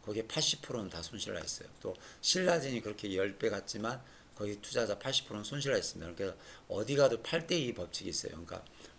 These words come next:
두 명은 잘 되고 여덟 명은 힘들고. 근데 주식시장은 절대 그 상상이나 이론이 아닙니다.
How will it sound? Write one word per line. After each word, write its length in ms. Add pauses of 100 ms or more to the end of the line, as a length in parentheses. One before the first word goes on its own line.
(160)
두 140
명은 260
잘 220
되고 260
여덟 300
명은 420
힘들고. 380
근데 160
주식시장은 840 (560)
절대 380
그 420
상상이나 640
이론이 720
아닙니다. 440